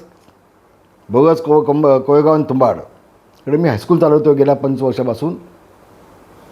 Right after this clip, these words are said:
एकही नाही पैसा न घेता ही सेवा करतो आहे कोकणामध्ये मी.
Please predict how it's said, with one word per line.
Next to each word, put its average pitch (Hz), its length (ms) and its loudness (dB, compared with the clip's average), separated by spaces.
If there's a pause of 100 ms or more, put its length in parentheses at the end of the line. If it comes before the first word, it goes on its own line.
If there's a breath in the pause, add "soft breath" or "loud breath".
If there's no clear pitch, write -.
एकही 139 300 2
नाही 151 200 2
पैसा 135 220 -4
न 117 120 -6
घेता 92 200 -10 (240)
ही 110 60 -16
सेवा 143 280 0
करतो 143 200 0
आहे 123 80 0
कोकणामध्ये 104 400 -6
मी. 69 120 -18